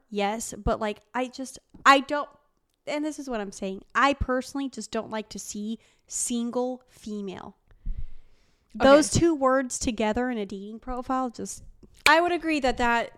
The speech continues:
Speaker 2: that would cause me to just throw up a red flag.
Speaker 1: Like, why not just say, like, "Looking for a lovely woman to
Speaker 2: Yeah.
Speaker 1: have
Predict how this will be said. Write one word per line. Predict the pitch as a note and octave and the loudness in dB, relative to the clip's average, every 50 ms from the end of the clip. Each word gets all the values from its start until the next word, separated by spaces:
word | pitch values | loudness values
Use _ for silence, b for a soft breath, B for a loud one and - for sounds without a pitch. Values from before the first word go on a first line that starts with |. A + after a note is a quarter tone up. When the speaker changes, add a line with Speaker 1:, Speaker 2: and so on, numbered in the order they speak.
| - G#3+ | -12 -6
Speaker 2:
that | A3 A#3+ B3 B3+ B3+ B3+ | -2 2 2 2 2 2
would | C4 B3 A#3 | 0 -2 -2
cause | - - A#3 A3+ A3+ A3 | -4 -4 -4 -4 -4 -4
me | A3+ A3+ A3+ | -4 -6 -4
to | A3 A3 A3 G#3 | -4 -4 -6 -6
just | G#3+ - G#3 G3+ - _ | -8 -10 -10 -12 -10 _
throw | A3+ G#3+ G#3 G#3 G3+ | -6 -4 -4 -4 -4
up | G3+ G3 | -4 -6
a | G3+ G3 | -6 -6
red | G3 F#3+ F#3+ F#3 - | -6 -6 -8 -10 -12
flag. | - - - - G#2+ A2 - G3+ | -12 -12 -8 -8 -6 -6 -6 0
Speaker 1:
Like, | D4 D#4 D#4 - | 0 0 0 0
why | D#4 D#4+ F4 F4 F4+ | 2 4 4 4 4
not | E4+ F4 F4 E4+ | 0 -2 -2 -2
just | - E4 - - | -4 -6 -6 -4
say, | - D#4 D4 C#4+ | -4 -4 -4 -4
like, | C4 B3 A3+ - - | -4 -6 -6 -10 -14
"Looking | B3+ A#3+ - C4+ C4 | -14 -12 -10 -10 -10
for | B3 - - A3+ | -10 -8 -8 -6
a | G#3+ G#3+ | -6 -6
lovely | G#3 G3+ G3 G3 - - G3+ G3+ | -4 -4 -4 -4 -4 -4 -4 -4
woman | G3 G3+ G3+ G#3 F#3+ F#3+ F#3 F#3 F#3 G3 - _ _ | -4 -4 -6 -4 -4 -6 -6 -6 -10 -14 -16 _ _
to | - G#3 | -6 -4
Speaker 2:
Yeah. | G3 F#3+ | -2 0
Speaker 1:
have | G3+ G3+ G3 F#3 - | 0 0 -2 -4 -8